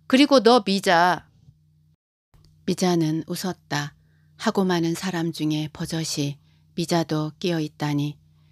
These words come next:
이제 인숙이 이 대열에 합류하기 위해 찾아온 것이다. 아무도 없는 거리에는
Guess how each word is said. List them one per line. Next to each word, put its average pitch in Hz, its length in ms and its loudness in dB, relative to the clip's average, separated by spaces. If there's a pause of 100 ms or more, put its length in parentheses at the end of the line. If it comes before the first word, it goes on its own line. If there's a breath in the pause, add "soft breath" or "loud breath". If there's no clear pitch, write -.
(180 soft breath)
이제 165 440 -2 (120)
인숙이 160 640 -4 (320 soft breath)
이 175 240 -2
대열에 160 560 -4
합류하기 170 640 -4
위해 147 260 -4 (360 soft breath)
찾아온 170 480 0
것이다. 151 520 -6 (720 soft breath)
아무도 175 420 0
없는 160 380 -2
거리에는 151 680 -4